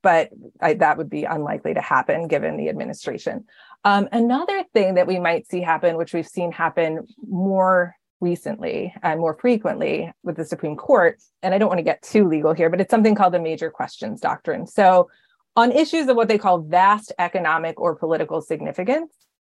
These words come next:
agencies like the F T C can't regulate those issues unless they have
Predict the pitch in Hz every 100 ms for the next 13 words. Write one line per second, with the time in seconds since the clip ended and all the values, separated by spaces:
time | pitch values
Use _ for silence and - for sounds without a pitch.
0 | _ 220 247 262 233 233 214 180 165 180
1 | 165 - 180 - 175 - - 247 269 214
2 | 190 202 208 226 196 190 180 185 - 180
3 | - 185 180 185 190 240 - 254 202